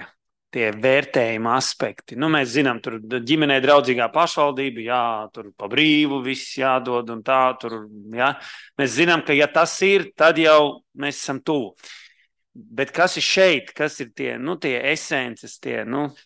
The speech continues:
tās sarkanās līnijas, nu, kas mums varētu nospēlēt pa labu, kas mums jau ir kaut kas izdarīts, uz ko tur tā komisija baigi skatās?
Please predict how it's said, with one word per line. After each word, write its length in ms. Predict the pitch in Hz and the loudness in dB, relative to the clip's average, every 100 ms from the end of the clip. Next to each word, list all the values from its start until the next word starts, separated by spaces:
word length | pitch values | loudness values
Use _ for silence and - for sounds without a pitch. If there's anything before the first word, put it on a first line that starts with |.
| _ | _
tās 280 | 113 110 - - | -4 -4 -6 -12
sarkanās 680 | - - 139 - 120 113 - | -10 -2 -2 -2 -2 -2 -2
līnijas, 540 | 135 143 147 127 113 - | 0 2 2 -2 -6 -10
nu, 200 | 123 135 135 _ _ _ _ _ _ | -8 -6 -8 _ _ _ _ _ _
kas 180 | - 120 - | -10 -8 -6
mums 300 | 139 135 135 | -4 -4 -4
varētu 560 | 135 135 123 113 - 127 117 113 113 113 | -2 0 0 -2 -6 -12 -12 -12 -14 -6
nospēlēt 640 | 135 127 - 110 110 107 | -4 -4 -2 -2 -2 -4
pa 140 | - 123 | -2 0
labu, 240 | 135 117 | 0 0
kas 220 | - 123 120 | -8 -10 -8
mums 220 | 123 - | -8 -6
jau 80 | 113 | -6
ir 160 | 110 | -6
kaut 220 | - 113 104 | -4 -6 -6
kas 140 | 110 | -6
izdarīts, 480 | 139 123 117 110 107 | -6 -4 -4 -4 -6
uz 140 | 117 - | -12 -4
ko 160 | 123 | -4
tur 220 | 120 113 - _ | -2 -6 -6 _
tā 180 | - 113 107 - _ | -4 -4 -4 -16 _
komisija 580 | - 156 151 131 143 123 | 0 0 2 0 0 0
baigi 400 | 139 143 131 113 | 2 2 0 -4
skatās? 640 | - - 127 110 101 - | -8 -4 -2 -2 -6 -8